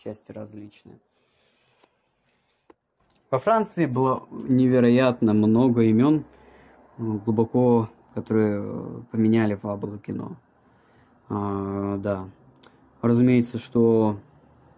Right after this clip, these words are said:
Жан Ренуар, Жорж Мелье, братья Люмьер. Опять же, я называл его Трюфо, Годар,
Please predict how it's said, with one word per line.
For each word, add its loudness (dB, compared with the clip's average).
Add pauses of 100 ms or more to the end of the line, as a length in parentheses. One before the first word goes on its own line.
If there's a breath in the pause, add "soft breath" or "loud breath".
(460)
Жан 2
Ренуар, 2
Жорж 0
Мелье, 0
братья -2
Люмьер. -4 (640 soft breath)
Опять 0
же, -10 (140)
я 0
называл -2
его -10
Трюфо, -2
Годар, -2